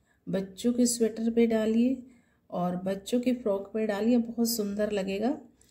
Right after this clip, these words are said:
ये मल्टी कलर में बन जाता है तो बहुत अच्छा लगता है। मैं इसको मल्टी कलर में भी एक बार बना के दिखाऊंगी।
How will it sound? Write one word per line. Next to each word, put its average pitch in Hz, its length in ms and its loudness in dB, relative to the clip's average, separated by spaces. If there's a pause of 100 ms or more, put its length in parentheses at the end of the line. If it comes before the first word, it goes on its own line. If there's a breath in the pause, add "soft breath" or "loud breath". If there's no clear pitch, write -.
(160 soft breath)
ये 226 140 6
मल्टी 202 440 2
कलर 269 300 4
में 254 200 6
बन 208 240 2
जाता 208 280 0
है 240 60 2
तो 247 100 2
बहुत 220 380 2
अच्छा 214 300 -2
लगता 180 340 -2
है। 240 60 4
मैं 233 260 6
इसको 220 320 0
मल्टी 226 360 6
कलर 247 260 4
में 247 160 8
भी 240 120 6
एक 226 120 2
बार 220 160 2
बना 202 240 -2
के 220 160 -2
दिखाऊंगी। 196 480 -2